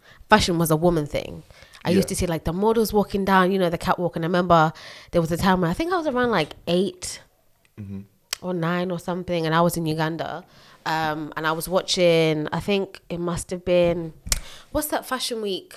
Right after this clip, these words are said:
Speaker 1: Um, Victoria's Secret.
Speaker 2: Okay, yeah.
Speaker 1: But obviously where I was young and I was back home in Uganda, the attitudes and, you know, thoughts were different.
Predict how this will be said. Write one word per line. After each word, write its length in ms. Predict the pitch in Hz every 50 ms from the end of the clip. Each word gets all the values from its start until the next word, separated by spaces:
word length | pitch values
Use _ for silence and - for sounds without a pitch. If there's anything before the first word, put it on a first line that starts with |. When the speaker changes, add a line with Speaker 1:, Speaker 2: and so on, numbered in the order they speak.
| - - -
Speaker 1:
Um, 600 | 208 202 202 202 208 202 196 190 196 196 190 185
Victoria's 440 | 175 208 202 - 233 226 214 208 -
Secret. 420 | - 233 208 - 185 151 - - -
Speaker 2:
Okay, 320 | - 98 - - - 90 90
yeah. 140 | 92 92 92 -
Speaker 1:
But 100 | 185 220
obviously 280 | 240 240 - - 226
where 140 | 202 220 220
I 60 | 202
was 200 | 185 185 180 160
young 180 | 185 185 175 170
and 80 | 160
I 40 | 165
was 100 | 165 156
back 180 | - 190 180 -
home 160 | 202 185 180
in 60 | 156
Uganda, 280 | 156 151 160 156 156 151
the 140 | 147 151 -
attitudes 440 | 147 151 - - - - 151 143 147
and, 160 | 143 143 143
you 80 | 156 160
know, 80 | 147
thoughts 320 | - - 165 156 - - -
were 60 | 151
different. 460 | 165 165 - - 185 185 196 233